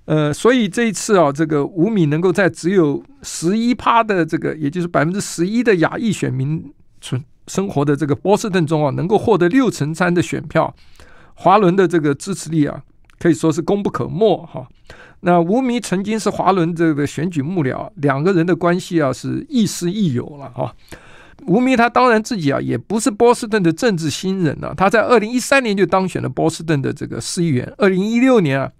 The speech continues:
还担任了波士顿的市议会的议长哈。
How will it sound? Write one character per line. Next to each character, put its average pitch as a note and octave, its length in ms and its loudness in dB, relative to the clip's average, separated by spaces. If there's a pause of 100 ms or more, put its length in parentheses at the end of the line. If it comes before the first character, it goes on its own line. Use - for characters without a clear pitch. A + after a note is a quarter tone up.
(120)
还 - 120 -4
担 E3+ 200 2
任 F3+ 120 2
了 D#3 100 2
波 F3 180 0
士 - 140 -8
顿 F#3 180 0
的 D#3 120 2
市 - 200 -6
议 E3+ 80 0
会 E3 140 2
的 F3+ 60 -2
议 B3 240 0
长 - 320 -4
哈。 C#3 240 -10